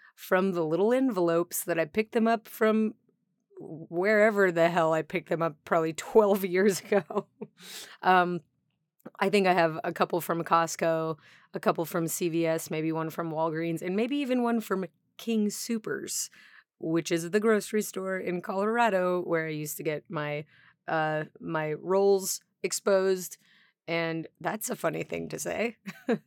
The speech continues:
Anyways, I digress. I had so many loose photographs, unorganized, f-, you know, not attractive and not, like, digestible.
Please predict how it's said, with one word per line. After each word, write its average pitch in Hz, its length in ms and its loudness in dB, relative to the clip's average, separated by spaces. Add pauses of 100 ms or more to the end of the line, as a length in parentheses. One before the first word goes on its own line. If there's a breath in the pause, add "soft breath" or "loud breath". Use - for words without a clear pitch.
(640 loud breath)
Anyways, 190 520 2
I 165 140 0
digress. 170 480 -4 (180)
I 185 80 -6
had 196 200 -6
so 202 240 -2
many 196 420 -2
loose 170 480 -2 (220)
photographs, 156 720 0 (360)
unorganized, 165 840 0 (380 soft breath)
f-, - 440 -10
you 185 180 0
know, 156 300 -2 (440)
not 196 360 4
attractive 156 600 0
and 160 180 -6
not, 160 220 -2 (380)
like, 165 280 -4
digestible. 175 640 -2